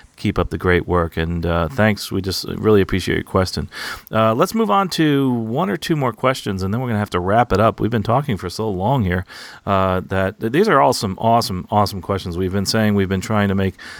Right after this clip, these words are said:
put out more and shorter podcast, uh, but I do wanna get to this one real quick. He asks about, uh, and I'll probably comment on this, and the other two may or may not, but it says, uh,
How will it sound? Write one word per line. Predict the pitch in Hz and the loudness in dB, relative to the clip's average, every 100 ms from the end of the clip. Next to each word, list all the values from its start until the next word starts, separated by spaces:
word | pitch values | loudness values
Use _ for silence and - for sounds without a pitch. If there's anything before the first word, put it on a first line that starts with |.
| - | -16
put | - 113 | -2 2
out | 104 104 | 4 2
more | 101 104 104 101 98 - | 0 2 2 0 -2 -6
and | 95 90 85 | -6 -4 -4
shorter | - 113 98 | -4 -2 0
podcast, | 90 98 98 98 98 87 82 - 92 | 0 2 2 0 -2 0 -2 -4 -2
uh, | 87 - - - - | -2 -6 -20 -20 -4
but | 92 | -2
I | 95 | 0
do | 127 127 | 2 4
wanna | 120 110 | 4 2
get | 104 | 0
to | - | 0
this | 101 107 | -2 -2
one | 120 104 | 0 2
real | 101 | 2
quick. | 95 107 101 | 2 0 0
He | 104 104 | 0 2
asks | 123 120 - - | 2 2 -2 -4
about, | 101 104 101 101 - 98 | 0 2 4 2 0 -2
uh, | 92 90 87 - - - - - | 0 0 -2 -8 -20 -20 -14 -6
and | 92 107 104 | -2 2 4
I'll | 110 | 4
probably | - 98 92 90 - _ | 4 2 2 0 -4 _
comment | - 104 101 95 | -6 0 2 2
on | 92 90 | 0 0
this, | 90 - | -2 -2
and | 87 | -2
the | 92 | 0
other | 95 92 | 2 0
two | - - 95 | -2 -2 -2
may | 90 95 92 | 0 2 2
or | 90 | 2
may | 87 | 0
not, | 95 92 90 | 2 2 2
but | - 92 | -2 -4
it | |
says, | - 110 101 92 | 0 2 2 2
uh, | 95 92 | 0 0